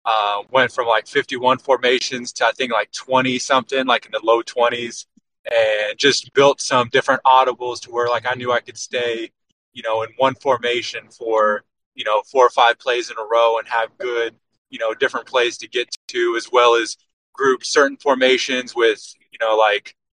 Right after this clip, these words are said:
uh, for example, I put, like, gun doubles next to shotgun trips Y weak, next to shotgun trips Y flex, like, formations that I would typically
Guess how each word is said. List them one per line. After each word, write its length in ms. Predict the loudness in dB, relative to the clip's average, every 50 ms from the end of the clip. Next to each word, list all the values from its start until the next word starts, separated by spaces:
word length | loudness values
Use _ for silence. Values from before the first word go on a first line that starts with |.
| _ _ _
uh, 280 | -6 -6 -4 -4 -4 -6 -6 -10 -6
for 120 | -2 0 0
example, 360 | 2 2 0 -2 0 0 -2
I 40 | 0
put, 160 | 0 2 2
like, 200 | 2 2 0 -2 -2
gun 400 | 0 2 2 2 0 -2 -6 -14 -20 _ _ _ _ _ _ _
doubles 520 | 2 2 2 2 0 -2 -6 -6 -8 -8 -6
next 360 | -4 -4 -4 -6 -8 -14 -18
to 180 | -18 -16 -14
shotgun 600 | -10 -2 2 4 4 4 2 0 -4 -4 -4 -4
trips 360 | -6 -6 -8 -8 -8 -6 -4 0
Y 180 | 0 2 0 0 -2
weak, 280 | -6 -6 -6 -6 -8 _ _
next 280 | -4 -4 -4 -4 -8 -14 -12
to 420 | -8 -6 -4 -4 -4 -6 -8 -12 _ _ _ _ _ _ _
shotgun 560 | -6 0 2 2 2 2 0 -2 -6 -6 -6
trips 300 | -6 -4 -4 -4 -4 -2
Y 180 | 0 0 0 0
flex, 440 | -2 -4 -4 -2 0 0 0 -2 -4
like, 160 | -6 -6 -4
formations 560 | 0 0 0 2 0 -2 -2 -4 -8 -6 -2
that 140 | 2 2 4
I 80 | 4
would 120 | 2 0 -2
typically 720 | -6 -6 -6 -6 -8 -14 -10 -6 -6 -4 -4 -6 -8